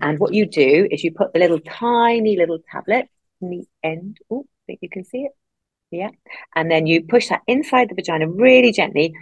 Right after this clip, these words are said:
not worrying about hurting yourself or, or worrying about, so as far up as is comfortable. And then you've got, uh, you've got a little tiny plunger that you just release there. Um, so it's really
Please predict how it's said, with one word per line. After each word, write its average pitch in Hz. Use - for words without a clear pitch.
not 254
worrying 254
about 233
hurting 220
yourself 208
or, 165
or 170
worrying 170
about, -
so 170
as 170
far 240
up 220
as 190
is 185
comfortable. -
And 156
then 160
you've 160
got, 165
uh, 151
you've 170
got -
a 170
little 196
tiny 165
plunger 151
that -
you 147
just -
release -
there. -
Um, 147
so 156
it's 165
really 220